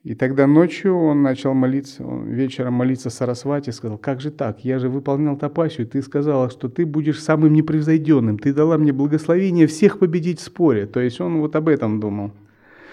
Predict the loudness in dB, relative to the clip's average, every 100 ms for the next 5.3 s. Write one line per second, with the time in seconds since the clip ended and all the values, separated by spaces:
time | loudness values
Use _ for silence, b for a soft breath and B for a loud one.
0 | B B B B 2 4 4 4 4 2
1 | 2 2 0 2 2 2 0 -2 -2 -2
2 | -4 -6 -12 -4 2 2 2 -2 -2 -2
3 | 0 0 0 -2 0 -2 -2 0 -2 -2
4 | -2 0 0 -2 0 2 2 -2 -2 0
5 | -2 -4 -6